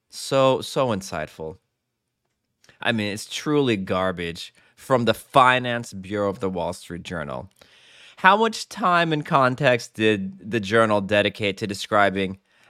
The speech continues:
how Alameda Research used fake money created by F T X as collateral for U S dollar-denominated loans?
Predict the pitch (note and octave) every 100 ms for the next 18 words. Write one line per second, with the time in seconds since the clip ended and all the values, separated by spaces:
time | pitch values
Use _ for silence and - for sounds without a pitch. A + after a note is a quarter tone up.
0 | _ - - C3+ B2+ B2+ B2 B2 A#2+ A2+
1 | G#2 A2 - G#2+ G2 A2+ G#2 - - C3+
2 | A#2+ G#2+ G#2 A2 G#2 F#2+ - A2 G2+ F#2
3 | F#2+ - G2 - - G2 F#2 - F#2+ -
4 | - F#2+ F#2+ F#2 F#2 - G2+ F#2 F#2 -
5 | F#2+ F2 F2 F2+ F2 D#2+ D#2 D#2 D#2+ D2+
6 | C#2 C#2 -